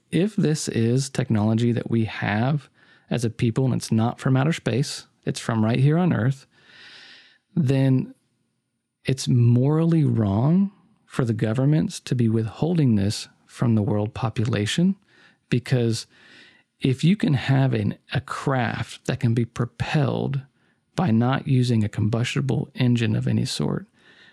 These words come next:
that you're using a different type of propulsion, then you're essentially tapping into zero energy,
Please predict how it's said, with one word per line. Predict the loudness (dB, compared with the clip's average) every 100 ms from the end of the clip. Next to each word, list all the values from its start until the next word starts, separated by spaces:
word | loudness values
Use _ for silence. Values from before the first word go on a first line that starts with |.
| _ _ _
that | -4
you're | 0
using | 2 2 4 2
a | 0
different | 0 -2 0 -2 -2
type | -4 -2 0 0
of | -2 -2 -4 -10 _ _
propulsion, | -8 -6 -2 0 0 -2 -2 -2 -6 -20 -20 -20 _
then | 0 2
you're | 2
essentially | 0 0 0 0
tapping | -2 -2 -2 0
into | 2 0 0
zero | -2 0 2 0
energy, | 0 2 2 2 2 0